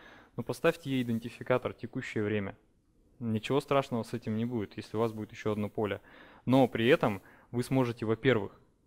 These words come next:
определить, что у вас такой объект есть при следующем запуске приложения. Ну, пользователь там в-, вводил много-много данных, потом закрыл приложение, потом включил, опа, а у него уже всё введено. То есть он может продолжить регистрацию.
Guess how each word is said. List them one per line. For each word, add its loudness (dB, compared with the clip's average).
определить, -2
что -6
у -2
вас 0
такой 0
объект -4
есть -2
при -6
следующем -2
запуске -4
приложения. -2
Ну, -2
пользователь -2
там -4
в-, -12
вводил 0
много-много 0
данных, 0
потом -4
закрыл -4
приложение, -4
потом -4
включил, -4
опа, -8
а -6
у -2
него 0
уже -4
всё -8
введено. -4
То -12
есть -12
он 2
может 0
продолжить 0
регистрацию. -2